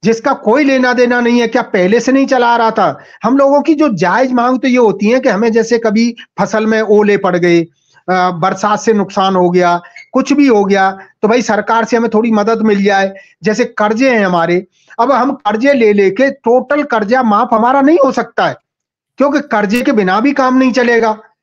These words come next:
और टोटल कर्जा माफ हो जाएगा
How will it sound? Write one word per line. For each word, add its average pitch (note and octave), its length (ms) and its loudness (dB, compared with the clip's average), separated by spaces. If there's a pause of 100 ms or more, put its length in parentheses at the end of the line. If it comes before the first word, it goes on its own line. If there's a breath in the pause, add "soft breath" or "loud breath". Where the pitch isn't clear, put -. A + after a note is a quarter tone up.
(300)
और D3 80 0 (140)
टोटल - 360 0
कर्जा B3+ 420 -2
माफ G#3 420 0
हो C#4 140 2
जाएगा G3 460 2